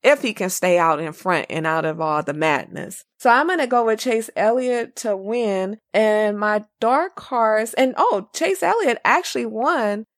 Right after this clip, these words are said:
last year the Xfinity race at Daytona. I have good merit to go with him. And I'm gonna go with Dale Junior as my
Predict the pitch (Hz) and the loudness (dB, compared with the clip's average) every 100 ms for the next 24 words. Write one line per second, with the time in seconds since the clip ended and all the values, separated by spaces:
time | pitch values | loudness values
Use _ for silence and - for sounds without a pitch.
0 | _ - 214 214 214 - 196 185 180 196 | _ 0 4 4 0 -4 -4 0 -2 -2
1 | - 170 185 - 220 262 214 180 170 160 | -2 0 0 -4 -4 -2 -4 -4 -4 -4
2 | 170 - - 120 - - 85 71 220 - | -6 -12 -10 -12 -12 -16 -16 -20 -20 -20
3 | _ _ - 190 226 233 220 233 208 180 | _ _ 0 2 4 2 2 2 2 0
4 | 196 190 170 143 _ - 214 175 180 156 | 4 4 4 0 _ -8 -6 0 2 2
5 | 175 165 156 190 90 - - _ _ _ | 0 -4 -6 -8 -10 -12 -18 _ _ _
6 | 208 220 220 214 214 - - - 233 370 | 2 4 2 0 -4 -10 -12 -4 -2 -2
7 | 403 285 226 220 214 196 214 202 185 208 | -4 -2 0 2 0 2 4 4 0 -4
8 | 202 190 180 185 185 180 175 175 | -2 -2 0 0 0 0 0 -2